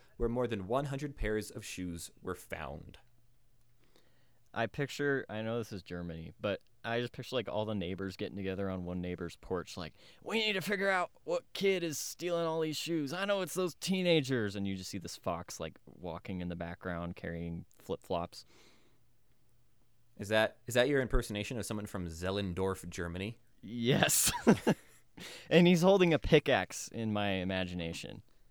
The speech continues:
Speaker 1: Now, now I'm just thinking of, like, the American Gothic painting
Speaker 2: <laughs>
Speaker 1: with, like, a
Speaker 2: Yeah, I
Speaker 1: fox
Speaker 2: think
Speaker 1: in the
Speaker 2: I
Speaker 1: background holding a pair of blue flip-flops.
Speaker 2: I'm pretty sure American Gothic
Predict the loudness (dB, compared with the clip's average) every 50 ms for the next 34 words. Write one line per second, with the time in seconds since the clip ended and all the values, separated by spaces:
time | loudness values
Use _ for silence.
0 | -20 -20 -20 -20 -20 -20 -20 -20 -16 -4 2 4 4 4 6 6 6 6 6 4
1 | 0 0 0 0 0 2 2 2 2 0 -2 -4 -2 0 0 0 0 -2 -2 0
2 | 0 0 -2 -2 -4 -6 -4 -2 0 0 0 0 -2 -6 -6 -6 -10 -20 -20 -20
3 | -14 -10 -10 -8 -6 -6 -6 -6 -8 -12 -18 -8 -4 -2 -2 2 10 10 10 10
4 | 10 4 2 2 -6 -20 -20 -20 -20 -20 -20 -20 -20 -20 -12 -12 -6 -4 -2 2
5 | 6 6 8 10 10 8 8 4 0 0 0 4 6 6 6 6 4 0 0 0
6 | 0 -2 -2 0 -2 -4 0 0 0 0 0 -2 -4 -4 -4 -4 -6 -8 -6 -6
7 | -6 -4 -2 -2 -2 -2 -2 -8 -14 -16 -18 -20 -20 -20 -20 -20 -20 -20 -20 -20
8 | -20 -16 -6 -4 -2 0 0 -2 -2 -2 -2 0 2 4 6 6 6 6 6 4
9 | 2 4 6 6 4 4 0 -4